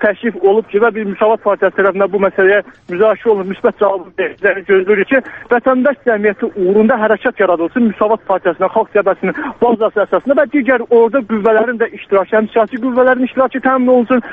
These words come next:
həm bizim gənclərin, gənc liderlərin iştirakı təmin olunsun, həm medianın və digər sosial təbəqələrin nümayəndələrinin iştirakı təmin olunsun ki, biz bu avtoritarizmə qarşı cəmiyyətin bütün təbəqələrinin iştirakını təmin edən geniş vətəndaş iştirakçılığına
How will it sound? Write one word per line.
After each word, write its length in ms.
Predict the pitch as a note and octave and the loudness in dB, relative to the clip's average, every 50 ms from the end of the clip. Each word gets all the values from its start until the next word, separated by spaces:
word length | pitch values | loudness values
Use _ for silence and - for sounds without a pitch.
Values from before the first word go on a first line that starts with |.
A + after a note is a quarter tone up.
| - - - | -12 -6 -4
həm 140 | B3+ C4 A#3+ | -2 0 0
bizim 200 | B3+ C4+ C#4 B3 - C4 | 2 2 2 2 2 2
gənclərin, 500 | A#3+ A3+ G#3+ - A#3 A#3 A#3 C4+ A#3+ G3+ | 0 0 0 0 0 0 0 0 -2 0
gənc 220 | B3+ B3 A#3 - A#3 A#3+ | 0 -2 -2 -2 -2 -2
liderlərin 460 | C4+ A3 C4 C4 B3+ C4+ C4 C4 B3+ | 0 2 2 2 2 2 0 0 -4
iştirakı 320 | - - B3+ C4 B3 - B3 - | -4 -2 -2 -2 -2 -2 -2 0
təmin 260 | C4 C4 B3+ B3+ B3+ B3+ | 0 2 2 2 2 2
olunsun, 220 | B3 B3+ C4 A#3+ - - - - B3 | 0 0 -2 -4 -4 -6 -8 -2 -2
həm 180 | B3+ B3 B3 C#4+ | 0 2 2 2
medianın 400 | C#4+ A3 A#3+ C4 C4 C#4+ C4 C#4+ | 2 2 2 2 2 2 2 0
və 60 | C4 A3 | 0 0
digər 260 | C#4+ B3 G#3+ C4+ B3+ - D4 C#4+ - _ _ - | -2 0 0 0 -2 -2 -6 -20 -20 _ _ -2
sosial 260 | A#3 A3 C4+ C4 A#3+ - | -2 0 0 0 0 0
təbəqələrin 460 | A#3+ G#3+ A#3 A3+ A3+ A3+ A#3 B3 A#3+ A3+ | 0 2 2 2 2 2 2 0 -2 0
nümayəndələrinin 640 | A3 A#3 A3+ A3 A3 A3 A3 A3+ A#3 A#3+ A#3+ A#3 | 0 0 0 0 0 0 2 0 0 -2 -4 -6
iştirakı 280 | - - B3 A3+ - B3 - B3 | -2 -2 -2 -2 -2 -2 -4 -2
təmin 240 | A#3+ A#3+ A#3+ A#3+ A#3+ | -2 0 0 0 0
olunsun 260 | A3+ - - C#4+ C4 - | 0 0 -2 -2 -2 0
ki, 100 | C#4+ B3+ - - - - - - | 0 -2 -2 -4 -18 -12 -4 0
biz 180 | D4 D4+ A#3 G#3+ A3 | 0 0 0 0 2
bu 120 | C#4 - B3 A#3 | 2 4 2 2
avtoritarizmə 760 | - - B3+ B3 A#3+ A#3+ - A#3+ A#3+ C#4 C4+ A#3+ B3 A#3+ A3 F3+ G#3 | 0 0 0 0 0 0 0 0 0 0 2 0 0 0 0 0 0
qarşı 340 | G#3 G#3 G3 F#3+ - C4+ A3+ - | 0 0 0 -2 -8 -8 -2 0
cəmiyyətin 360 | B3 A3+ A3+ A3+ C4+ C4 A3+ - - - A3 - | 2 2 2 2 2 0 0 0 -4 -10 -4 0
bütün 320 | A3+ A#3+ - D4+ C4+ A#3+ - | 0 2 2 2 0 2 0
təbəqələrinin 760 | A3+ A3 G#3+ A3 G3 A3 G#3+ G#3 G3 F#3+ G3 G3 B3 B3 A3 - - A#3+ - A#3 | 0 2 2 2 2 2 2 2 2 2 2 2 2 0 0 -2 -6 -10 -8 -8
iştirakını 580 | - - - G#3+ A3+ A3+ G#3 - - A#3+ B3+ B3 - - | -8 -4 0 0 2 2 0 -2 -4 -6 -6 -4 -2 -2
təmin 300 | A3 G#3+ A3 A3+ A3+ F#3+ | 0 0 0 0 0 2
edən 200 | A3+ A#3+ A3 - | 2 0 0 0
geniş 240 | A#3 A#3 C4 - - A3 | 0 0 -2 -2 0 -2
vətəndaş 420 | A3+ - B3 A#3 A#3+ C4+ - - - - | 0 0 2 0 0 0 -2 -4 -10 -16
iştirakçılığına 720 | - - - - A3+ G3 - - - A#3 G3+ A3+ A#3+ - | -16 -8 -2 0 0 0 -2 -4 -6 -4 -2 0 0 0